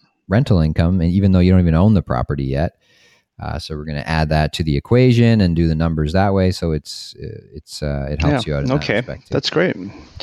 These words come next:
Speaker 2: That's really helpful, Andrew. I appreciate, uh, appreciate the answers there and the time.
Speaker 1: Sure. Yeah, no problem. Um,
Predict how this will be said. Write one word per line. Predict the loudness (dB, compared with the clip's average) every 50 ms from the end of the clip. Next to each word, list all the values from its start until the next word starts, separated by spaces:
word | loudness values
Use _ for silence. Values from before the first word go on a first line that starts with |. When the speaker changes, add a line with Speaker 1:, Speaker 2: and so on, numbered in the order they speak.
| -16 -16 -12 -6 -4
Speaker 2:
That's | -2 0 2
really | 4 4 4
helpful, | 4 2 0 0 0 -2 0
Andrew. | 0 2 2 0
I | 0
appreciate, | 0 -2 -2 -2 -2 -2 -2 -2 -2 -2 -2 -4 -2
uh, | 0 0 2 0 0 -2 -4 -10 -18
appreciate | -18 -12 -10 -8 -8 -6 -6 -6 -6 -4
the | -4 -4
answers | -2 -2 -2 -4 -4 -6 -4 -2
there | -2 -2 0 0 -2
and | -2 -4 -4 -6 -8 -10 -12
the | -8
time. | -8 -6 -4 -4 -2 -4 -4 -6 -8 _ _ _ _ _ _ _ _ _ _ _ _ _ _ _ _ _ _ _ _ _ _ _ _ -8
Speaker 1:
Sure. | -6 -4 -2 -2 -4 -6 -8 _ _ _ -6
Yeah, | -4 -2 -2
no | 0 -2 -2
problem. | -2 -2 -2 -2 -2 -4 -6 -8 -10 -8 -4
Um, | -2 0 0 2 2 2 0 0 0 -2 -2 -2 -2 -4 -4 -6 -8 -10